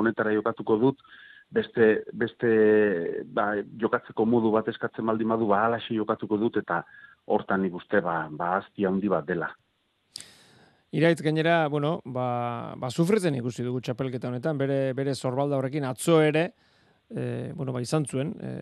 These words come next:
Speaker 2: ezker hormaren kontra hartutako kolpe hori, gaur berak esan digu, Irunakoan hartu izan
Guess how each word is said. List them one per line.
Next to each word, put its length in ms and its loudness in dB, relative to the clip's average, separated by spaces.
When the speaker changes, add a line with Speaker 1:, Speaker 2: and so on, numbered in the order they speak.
Speaker 2:
ezker 240 -2
hormaren 480 -2
kontra 380 0
hartutako 540 -2
kolpe 320 2
hori, 160 2
gaur 180 2
berak 240 -2
esan 240 -4
digu, 220 -2
Irunakoan 480 4
hartu 240 -2
izan 160 -2